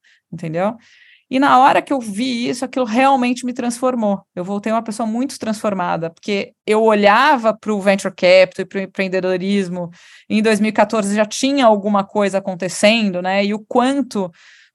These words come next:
putz, os empreendedores, inclusive da Endeavor, que eu mentorava desde dois mil, vinham pra mim com term sheets,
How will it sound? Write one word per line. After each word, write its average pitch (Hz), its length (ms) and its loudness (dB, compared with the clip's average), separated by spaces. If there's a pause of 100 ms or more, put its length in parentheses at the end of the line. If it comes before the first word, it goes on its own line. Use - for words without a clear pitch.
putz, 262 460 -2
os 240 180 -2
empreendedores, 240 880 2
inclusive 220 400 -6
da 202 180 4
Endeavor, 202 400 6
que - 80 -6
eu 208 60 4
mentorava 190 600 2
desde 202 220 -6
dois 208 280 -4
mil, 185 400 -2 (320)
vinham 247 560 2
pra 214 180 4
mim 196 340 0
com 202 200 -4
term 240 260 0
sheets, - 680 -6